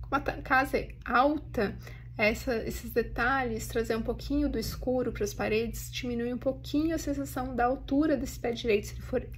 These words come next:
alto demais. Então, isso facilita, dá um pouquinho mais de uma sensação um pouco mais agradável. Essa cortina ali atrás, a parte escura tá legal, não tem problema, mas a parte clarinha, esses detalhes não ficam legais,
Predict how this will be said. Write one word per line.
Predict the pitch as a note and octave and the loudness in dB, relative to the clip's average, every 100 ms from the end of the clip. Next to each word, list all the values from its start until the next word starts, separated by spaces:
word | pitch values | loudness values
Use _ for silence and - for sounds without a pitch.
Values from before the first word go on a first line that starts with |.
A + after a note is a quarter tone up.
| - | 2
alto | A#3+ B3 - | 4 4 0
demais. | A3+ - G3+ - - - - - - - | -6 -2 -2 -4 -8 -12 -10 -10 -12 -4
Então, | A3+ G#3+ A3+ | -4 0 -2
isso | A3 - | -2 0
facilita, | A3+ A3 B3 A3+ A3+ A#3 | 0 0 -4 -4 -4 -2
dá | A3 B3 | -2 -2
um | - | 0
pouquinho | B3+ B3+ C4 A#3+ | 0 0 -4 -2
mais | A3 G#3+ A#3 A3 | 0 0 0 -2
de | |
uma | A3+ A3+ | -2 -4
sensação | A#3+ A#3+ - - A3+ A3+ | -4 -6 -6 -4 -2 -2
um | A3+ | -2
pouco | A#3 A3 | -2 -2
mais | G#3+ A3+ | -4 -2
agradável. | A3+ A3+ A3 G3+ G3 - - - - - - - - | 0 0 2 0 0 -6 -10 -14 -14 -14 -14 -8 2
Essa | C4 C4+ D#4 | 2 4 0
cortina | D4+ - D#4+ - - C#4+ D#4 A#3 | 0 0 0 0 0 2 4 2
ali | G#3 | 2
atrás, | G#3 A3+ G#3+ A#3 C4+ - - - - - | 0 2 2 2 0 -8 -12 -14 -14 -8
a | - | 2
parte | C#4 C#4+ C#4+ | 4 4 2
escura | C4 - C4+ B3 | -6 -2 4 4
tá | A#3+ A#3+ | 4 0
legal, | A3 G#3+ G#3 A3 | 0 2 2 4
não | C4+ | 2
tem | C4+ B3+ | -4 -4
problema, | A#3 A3 G#3+ G#3+ A#3+ | -2 0 2 2 2
mas | A#3+ B3 | 0 2
a | B3 | 0
parte | - A#3+ C#4 - - | 2 2 2 0 -2
clarinha, | C4 A3+ A#3 B3+ B3 G3+ G3+ - - - | 0 0 2 2 2 2 0 -8 -16 -4
esses | B3 A#3+ C4 | -4 -2 -4
detalhes | B3 A#3+ B3 A#3 B3 A#3+ C4 | -2 0 2 2 2 -2 -6
não | C4+ | -4
ficam | - C#4+ C#4+ | -4 0 2
legais, | C#4+ A#3 G3+ G#3+ - | 2 2 0 0 -6